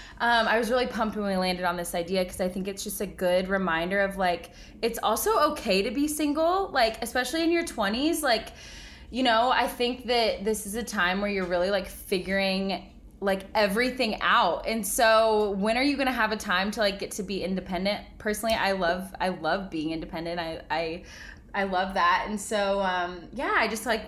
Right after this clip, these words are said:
I really wanted to write something where I was at right here in the moment, and, like,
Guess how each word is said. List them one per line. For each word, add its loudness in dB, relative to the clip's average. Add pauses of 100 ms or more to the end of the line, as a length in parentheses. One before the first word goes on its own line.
I -6
really 0
wanted 0
to -4
write 2
something -6
where 0
I 6
was 0
at 4
right 2
here -6
in -2
the -2
moment, -2
and, -2
like, -2